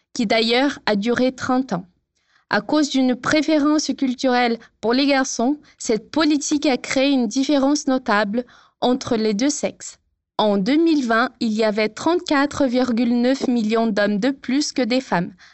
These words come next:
a déclaré le China Morning Post. Cependant, après cette déclaration du lundi trente et un mai, de nombreux Chinois ont affirmé qu'ils ne voulaient pas plus d'enfants. Les raisons sont le haut coût de vie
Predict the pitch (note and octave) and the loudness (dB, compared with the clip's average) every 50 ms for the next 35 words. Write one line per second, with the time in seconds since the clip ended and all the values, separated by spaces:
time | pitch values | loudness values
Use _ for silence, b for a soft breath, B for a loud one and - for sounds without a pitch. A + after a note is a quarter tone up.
0 | b b b - A3 G#3 B3 A#3 - - A#3+ A3 A3+ G#3+ B3+ C4+ C4+ A#3+ G#3 G3 | b b b -2 0 0 0 -2 -2 -2 -2 0 0 2 0 2 2 2 0 -2
1 | G3 - - A#3 A#3 A#3+ B3 A#3+ A3+ A3 G#3 G#3 A3 A#3 A#3 A3+ - F#3+ D3+ - | -2 -2 -2 0 0 0 0 0 0 0 0 0 0 -2 -2 -2 -4 -4 -6 -6
2 | - - - - - - _ _ _ _ _ _ _ _ - - - D#4+ E4 E4+ | -8 -14 -18 -18 -20 -20 _ _ _ _ _ _ _ _ -10 -4 -2 -2 0 0
3 | F#4 E4+ E4 C#4 C4 B3+ C#4+ C#4+ - - G#3+ G#3+ - - - A#3 A3 - - A3 | 2 2 2 4 4 2 2 0 0 -2 -2 -2 -2 -2 -2 0 -2 0 -2 -4
4 | G3 G3 - F#3+ G3+ C4+ C#4 - D4+ D4 D4+ D4 D4+ D4 - - C#4 C#4 D4 C4+ | -4 -2 -4 -4 -2 -2 0 0 0 2 2 2 2 0 0 0 0 2 2 2
5 | A3 A3 G#3+ G#3+ A3+ B3 C#4 C#4 A#3+ A#3 B3 B3+ C4 - - - C4 D4 D#4 - | 0 0 0 0 0 2 2 2 0 0 -2 -2 -2 -4 -4 -2 0 0 0 0
6 | D#4 D4 D4 C#4 B3 G#3+ G#3+ B3 b b b b b b b b b - G3+ G3+ | 0 2 2 2 2 2 0 -2 b b b b b b b b b -4 0 2
7 | B3+ C4 C4+ C#4+ C#4 C4 - D#4+ E4+ E4 - - - C#4+ C#4 C4+ B3 B3+ C4 C4 | 2 4 4 4 2 2 2 0 0 0 0 0 0 2 2 4 4 4 4 4
8 | A#3+ A3+ B3 C#4+ C#4+ - C#4+ C#4 - - C#4 C4+ B3+ A#3 A3 A3 B3 b b b | 4 4 2 2 2 2 0 0 0 0 0 0 2 0 0 -2 -2 b b b
9 | b b b _ - D4 C#4 D4+ D4+ D#4 C#4+ B3+ C4+ D4 C4+ C4 C#4 C4+ - - | b b b _ -2 0 2 4 4 4 2 2 2 2 2 2 0 -2 -2 -2
10 | D#4+ E4 D#4+ - - - C4 C#4 C4+ A3+ G#3 A#3 A3 A3+ A3 - F3+ - - _ | -2 -2 -2 -4 -4 -2 0 0 0 0 0 0 0 0 -2 -4 -6 -6 -6 _
11 | _ _ _ _ _ _ b b b b b b b _ _ _ A3 G#3+ A3+ A3+ | _ _ _ _ _ _ b b b b b b b _ _ _ -2 0 0 0
12 | A3 C4 C4 C4 B3+ D#4+ F4+ F#4+ F#4+ - - C#4 A#3 A3+ A3 A3 A3+ - - - | 2 2 2 2 2 2 2 0 0 -2 0 0 2 2 2 2 0 0 0 0
13 | D4 F4 E4+ - - - E4 D#4 C4+ B3+ A#3+ G#3+ G3 G3 G#3 A#3+ C4 | 0 0 0 -2 -2 0 0 0 2 0 0 0 -2 -2 -4 -4 -4